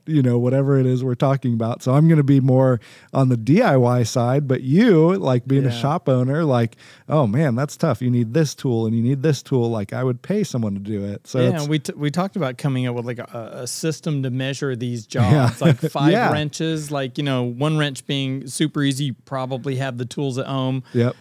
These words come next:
Speaker 2: You know, two wrenches, three wrenches, it gets, the difficulty goes up, and five being the most difficult,
Speaker 1: Most
Speaker 2: so.
Speaker 1: difficult, yeah.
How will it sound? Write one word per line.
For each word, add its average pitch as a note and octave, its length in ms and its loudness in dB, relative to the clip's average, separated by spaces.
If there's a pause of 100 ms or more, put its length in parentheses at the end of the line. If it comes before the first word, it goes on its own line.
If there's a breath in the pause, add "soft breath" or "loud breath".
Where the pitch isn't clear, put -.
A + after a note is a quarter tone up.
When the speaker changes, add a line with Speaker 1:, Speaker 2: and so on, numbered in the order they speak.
Speaker 2:
You C3 160 0
know, B2 80 0
two C3 240 -2
wrenches, B2+ 400 -4
three C3 220 -4
wrenches, B2 320 -6
it A#2+ 60 -8
gets, B2+ 260 -8
the B2 260 -10
difficulty C3 800 -2
goes B2+ 340 2
up, A#2 260 -2
and A2+ 220 -6 (220)
five C#3+ 440 -4
being B2 280 -2
the A#2 60 -2
most A#2+ 260 -4
difficult, A#2+ 400 -2
Speaker 1:
Most B2 200 4
Speaker 2:
so. A2+ 100 -2
Speaker 1:
difficult, A2 380 -6
yeah. G2+ 260 -2